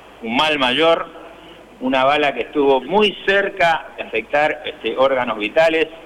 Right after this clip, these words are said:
Está en terapia intensiva, estuve en el Cuyen con ellos,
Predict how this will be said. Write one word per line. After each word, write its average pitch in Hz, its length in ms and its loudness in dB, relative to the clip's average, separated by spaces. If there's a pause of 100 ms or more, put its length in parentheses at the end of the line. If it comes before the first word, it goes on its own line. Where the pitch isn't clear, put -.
(280)
Está 151 260 -2
en 165 100 -4
terapia 151 360 0
intensiva, 147 640 2
estuve 170 460 2
en 143 60 -2
el 127 180 -4
Cuyen 139 400 -2
con 120 200 -4
ellos, 147 320 0